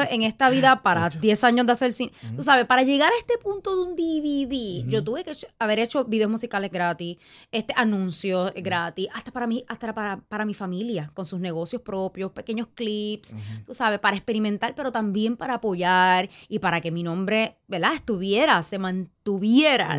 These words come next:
Speaker 1: tú
Speaker 2: Ujú,
Speaker 1: sabes, en
Speaker 2: ujú,
Speaker 1: las
Speaker 2: ujú.
Speaker 1: redes o en cualquier otra plataforma. Así que eso también es importante.
Speaker 2: Cuando tú abres tu casa productora, ¿la diriges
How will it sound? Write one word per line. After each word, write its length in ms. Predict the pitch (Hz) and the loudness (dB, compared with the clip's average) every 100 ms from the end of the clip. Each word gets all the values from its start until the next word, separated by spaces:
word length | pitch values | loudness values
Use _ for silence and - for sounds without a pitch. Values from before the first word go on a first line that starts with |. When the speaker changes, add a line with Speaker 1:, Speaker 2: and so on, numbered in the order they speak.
| 139 | 2
Speaker 1:
tú 60 | |
Speaker 2:
Ujú, 120 | 135 190 | 2 2
Speaker 1:
sabes, 260 | 185 143 | 2 2
en 80 | 135 | 2
Speaker 2:
ujú, 80 | 170 | 2
Speaker 1:
las 60 | 143 | 2
Speaker 2:
ujú. 80 | |
Speaker 1:
redes 360 | 170 247 349 233 | 0 0 0 0
o 140 | 202 | -2
en 80 | 190 | -4
cualquier 280 | 202 170 202 | -6 -6 -10
otra 160 | 262 - | -12 -14
plataforma. 540 | - 269 262 277 208 - - - - | -12 -10 -4 -4 -4 -8 -20 -20 -10
Así 220 | 190 220 | -6 -4
que 220 | 214 202 | -2 -2
eso 160 | 208 294 | -2 -2
también 240 | 330 320 | 0 2
es 60 | 330 | 2
importante. 880 | 311 311 302 - 202 214 165 151 160 | 0 -4 -10 -8 -8 -6 -6 -6 -4
Speaker 2:
Cuando 320 | - 156 156 | 2 4 4
tú 100 | 139 | 4
abres 220 | 156 202 - | 2 2 0
tu 120 | 202 | -4
casa 260 | 190 180 165 | -2 -2 2
productora, 580 | 151 139 - 101 101 | 2 0 -4 -8 -6
¿la 200 | 113 120 | -4 -2
diriges 540 | 117 117 135 175 175 | 0 0 2 2 0